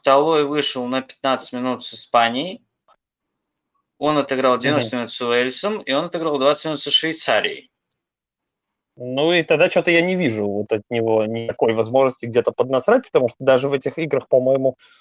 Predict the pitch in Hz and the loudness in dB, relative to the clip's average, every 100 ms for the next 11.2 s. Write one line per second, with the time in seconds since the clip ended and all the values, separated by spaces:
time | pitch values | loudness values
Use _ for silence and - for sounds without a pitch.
0 | _ 147 143 151 185 151 135 151 139 - | _ 4 4 4 4 2 4 4 2 2
1 | 147 - 147 - 151 - 254 214 143 156 | -4 0 -2 0 0 4 6 6 4 4
2 | 135 127 143 123 117 123 165 127 120 123 | 6 6 6 4 2 0 2 2 4 4
3 | - 156 160 147 143 165 156 - - 127 | 4 2 4 4 4 4 2 0 -6 -6
4 | 214 - - 120 - 117 123 127 123 131 | -6 -6 -2 -2 0 -2 -2 0 0 -2
5 | 123 127 127 135 120 - 104 104 92 110 | 2 2 4 2 -2 -6 -2 0 4 6
6 | 110 110 _ _ - 120 120 123 160 143 | 4 2 _ _ 2 4 6 4 4 2
7 | 175 190 156 - 147 151 135 - - 110 | 4 2 2 2 2 4 0 0 -4 -2
8 | 107 92 98 123 123 135 127 135 135 127 | 0 -2 2 4 4 2 -2 2 4 4
9 | 120 143 117 101 101 - - - - - | 4 0 -2 -4 -8 -12 -20 -20 -20 0
10 | 113 117 110 - - - 135 - - 101 | 2 2 -2 -8 -12 2 2 2 -2 -4
11 | - | -6